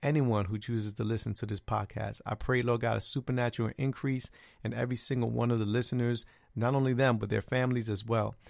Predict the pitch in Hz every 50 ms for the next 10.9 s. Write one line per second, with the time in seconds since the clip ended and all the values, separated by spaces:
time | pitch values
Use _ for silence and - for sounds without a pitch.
0 | - - - _ _ - - 113 104 107 117 123 123 123 120 117 117 117 113 107
1 | 117 113 113 113 - - - - - 139 131 120 - - - - - - _ _
2 | _ - - 107 95 - - - - 143 135 120 104 98 104 - - - _ _
3 | _ - 120 110 107 104 98 - - 107 101 101 98 131 131 120 107 - - -
4 | 135 135 131 123 110 110 104 110 113 107 104 107 110 110 - - 123 120 120 120
5 | 110 - - - 127 120 107 104 - 110 107 104 101 104 101 98 98 - - -
6 | - - - _ - 117 104 110 104 - - 123 120 123 110 117 120 113 107 95
7 | 107 104 117 123 123 123 110 117 117 113 - - - - - - - - 117 110
8 | 107 - - 120 120 - - 110 - - - - 131 131 131 120 127 123 113 113
9 | 107 101 - - - - - - - 117 - - 131 120 107 107 123 139 139 -
10 | - - - 139 143 139 123 107 104 101 101 95 98 98 98 - -